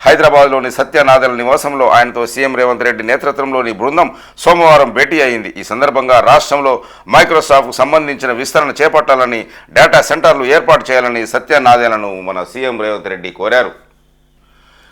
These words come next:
నింగిలోకి చేరిన స్పెడెక్స్ శాటిలైట్స్. విజయవంతంగా కక్షలోకి చేర్చిన పిఎస్ఎల్వి-సి సిక్స్టీ.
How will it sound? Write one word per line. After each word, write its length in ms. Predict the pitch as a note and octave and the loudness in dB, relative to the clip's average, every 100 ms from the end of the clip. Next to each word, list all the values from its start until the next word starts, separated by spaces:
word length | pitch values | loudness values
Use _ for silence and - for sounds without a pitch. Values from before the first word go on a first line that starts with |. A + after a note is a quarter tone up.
| _ | _
నింగిలోకి 680 | F2 A2 D#3 E3 D#3 G#3 F3+ - | -12 -6 -6 -2 0 0 -2 -4
చేరిన 400 | C3 A#2+ G#2+ F#2 - _ _ _ _ - | -2 -2 -2 -4 -6 _ _ _ _ -20
స్పెడెక్స్ 500 | - D3+ D#3+ D3+ - - - _ - | -4 0 0 -2 -8 -18 -20 _ -8
శాటిలైట్స్. 600 | G2 G2+ A#2 G#2+ - - - _ _ _ _ _ _ _ _ _ _ _ _ | -6 -4 -2 -4 -6 -20 -20 _ _ _ _ _ _ _ _ _ _ _ _
విజయవంతంగా 800 | B2 D3 E3 D#3 D3 C#3+ C#3 C#3 | -2 4 4 4 2 0 2 2
కక్షలోకి 720 | C3 C3+ - - D3+ C#3+ C3+ - | 2 -2 -2 0 2 0 -2 0
చేర్చిన 500 | C#3+ D#3+ - C3+ G#2+ - _ C#3+ | 2 2 0 0 0 -2 _ -4
పిఎస్ఎల్వి-సి 1200 | D3+ D3 - - A#2+ C3+ D3 C#3+ - B2+ A2 G2+ | 0 0 -2 -8 -6 -4 -4 -6 -8 -10 -10 -12
సిక్స్టీ. 380 | - - - B2+ | -14 -12 -8 -8